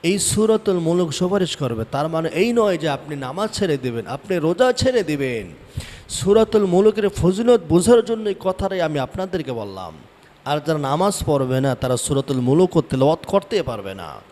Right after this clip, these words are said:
আল্লাহ তাআলা তৌফিক দিবেন না। কারণ রাসূল সাল্লাল্লাহু আলাইহি ওয়াসাল্লাম বলছেন, "যার নামাজ ঠিক হয়ে যায়, তার সব কিছু ঠিক হয়ে যায়।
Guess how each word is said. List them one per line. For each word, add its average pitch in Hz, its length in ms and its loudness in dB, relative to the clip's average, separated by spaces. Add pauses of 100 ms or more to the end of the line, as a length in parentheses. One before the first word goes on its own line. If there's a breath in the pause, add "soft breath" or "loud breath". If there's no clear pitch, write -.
(200)
আল্লাহ 226 300 4
তাআলা 185 220 2
তৌফিক 185 560 4
দিবেন 240 280 -2
না। 123 260 -6 (720 loud breath)
কারণ 147 300 0
রাসূল 190 300 -2
সাল্লাল্লাহু - 0 -
আলাইহি - 100 -6
ওয়াসাল্লাম 139 360 -4
বলছেন, 127 340 -6
"যার 123 180 -4
নামাজ 156 420 -2
ঠিক 190 220 -4
হয়ে 151 240 4
যায়, 127 140 0
তার 135 220 -2
সব 233 540 6 (120)
কিছু 151 200 0 (100)
ঠিক - 280 -2
হয়ে 131 240 -4
যায়। 78 360 -10